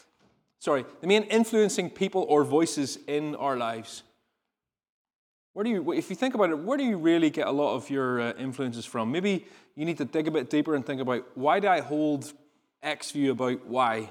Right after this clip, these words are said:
Why do I have the view I have about, um, I was gonna go big <laughs> with the situation in Israel, Gaza. Why do I have that view? Maybe, you know, what, what is influencing me?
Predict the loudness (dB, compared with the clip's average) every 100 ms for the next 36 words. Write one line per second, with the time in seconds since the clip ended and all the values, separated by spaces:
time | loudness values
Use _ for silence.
0 | -16 _ _ _ _ -4 -4 0 4 4
1 | 2 2 4 4 2 -2 -2 -2 0 0
2 | -2 -10 -20 _ _ _ _ -6 -2 -2
3 | -4 -8 -18 _ _ _ _ -14 -4 -2
4 | 2 0 2 2 0 -2 0 0 2 2
5 | 2 4 2 2 0 2 2 4 2 0
6 | 0 0 2 2 2 0 -2 -4 -10 -12
7 | 2 6 6 6 4 4 4 0 -12 -4
8 | -4 6 8 8 6 2 0 0 -2 -4
9 | -8